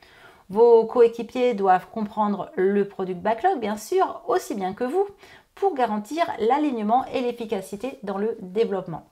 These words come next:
Alors un exemple concret, la gestion de Product Backlog n'est, vous allez voir, pas une tâche anodine. On va prendre le cas d'une application de gestion des tâches. Plutôt que de rédiger en détail chaque fonctionnalité, comme le fonctionnement d'une liste de to-do,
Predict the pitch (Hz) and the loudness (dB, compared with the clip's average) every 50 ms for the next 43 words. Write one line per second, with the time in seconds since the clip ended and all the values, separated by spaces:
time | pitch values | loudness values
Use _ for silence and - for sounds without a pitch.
0 | _ _ _ _ _ _ _ _ _ _ _ _ _ _ _ - - - - 208 | _ _ _ _ _ _ _ _ _ _ _ _ _ _ _ -20 -14 -8 -4 -2
1 | 202 196 220 247 285 294 262 254 262 247 240 - 190 - - 180 180 175 - - | 0 2 2 2 2 0 0 0 -2 -2 -2 -4 -6 -8 -8 -10 -10 -8 -6 0
2 | 262 311 392 381 - - - - - - - - _ _ _ _ - - 190 202 | 2 2 2 0 -2 -14 -20 -20 -20 -20 -20 -20 _ _ _ _ -4 0 2 4
3 | 214 214 214 208 208 202 202 233 226 226 - 254 233 220 208 - - - 226 214 | 4 6 6 4 4 2 2 0 -2 -2 -2 -2 -2 -2 -2 -4 -4 -4 -2 -2
4 | 202 220 196 196 202 202 233 233 220 190 190 180 180 180 185 190 - - - 185 | -2 -2 -2 -2 -2 0 0 0 0 0 -2 -4 -6 -6 -8 -10 -14 -12 -8 -6
5 | 180 180 175 208 196 - - - 226 233 226 214 208 - 226 214 208 - - - | -6 -4 -4 -4 -6 -6 -2 0 2 2 2 2 0 -2 -2 -4 -4 -6 -8 -6
6 | 190 202 214 220 285 339 339 294 294 - 185 196 190 - - 220 214 202 202 202 | -4 -4 -4 -4 -2 -4 -4 -6 -6 -6 -4 -4 -4 -4 -2 -2 0 0 0 0
7 | 202 277 262 254 196 196 196 202 - - 220 226 - - 220 - 240 240 233 - | 2 2 2 2 2 0 -4 -4 -2 -2 -4 -4 -4 -6 -4 -4 -4 -4 -4 -6
8 | 269 277 254 196 196 185 180 202 208 208 - - 214 202 185 185 185 - - 349 | -8 -6 -6 -4 -4 -4 -4 -4 -6 -6 -6 -8 -6 -6 -6 -6 -4 -2 -4 -4
9 | - - - - - - - _ _ - 294 294 370 370 - 254 196 214 202 202 | -4 -6 -14 -20 -20 -20 -20 _ _ -6 -2 0 0 0 0 0 0 0 0 -2
10 | 254 269 269 247 262 233 220 240 220 214 202 208 202 208 208 196 196 196 - - | -4 -4 -4 -4 -4 -2 -2 -2 0 0 -2 -4 -4 -4 -4 -6 -6 -6 -6 -6
11 | 294 285 - - - 220 208 - - 196 190 180 175 170 - - 320 403 - - | -8 -8 -8 -10 -10 -10 -10 -8 -8 -8 -8 -8 -8 -8 -6 -6 -6 -6 -6 -10
12 | - - _ _ _ - 277 269 254 226 226 208 202 - 214 214 208 - 214 202 | -20 -20 _ _ _ -2 0 0 0 0 -2 -4 -6 -6 -10 -10 -8 -6 -4 -4
13 | 202 196 190 190 175 180 175 196 220 247 240 - 196 165 170 165 - - - 240 | -2 -2 -4 -6 -6 -6 -4 -4 -4 -4 -6 -8 -8 -8 -10 -12 -12 -12 -10 -8
14 | 208 202 226 277 370 - | -4 -4 -2 -2 -2 -4